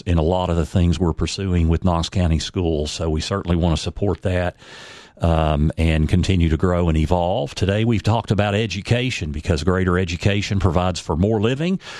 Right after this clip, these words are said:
so you can live the best years of your life your way. Speaking of education, I have my upcoming adult education classes through the University of Tennessee in Pellissippi State starting in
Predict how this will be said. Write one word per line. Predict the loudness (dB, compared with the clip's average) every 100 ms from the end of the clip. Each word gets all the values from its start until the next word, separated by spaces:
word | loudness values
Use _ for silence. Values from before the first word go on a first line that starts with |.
| -14 -12
so | -4
you | -2
can | 0 2
live | 2 2
the | -2
best | 0 0 0 -2
years | 0 0 0
of | 0
your | 2 2
life | 2 2 0 -4 -18 -20 -4
your | 0 2 0
way. | 0 -2 -6 -12
Speaking | -10 -6 -2 2
of | 2
education, | 0 -2 -4 -2 0 -2 -4 -2
I | 0
have | 0 2
my | 0 0
upcoming | -2 0 2 2 2
adult | 2 0 0
education | 0 0 0 0 0 0
classes | 0 0 -2 -4 -6
through | -4 -2
the |
University | 2 2 2 0 -4
of |
Tennessee | -2 0 0 -2 -6
in | -2
Pellissippi | 0 0 -2 -6 -8
State | -6 -4 -2 -4 -8 -14 -14 -14
starting | -8 -2 0 2
in | 2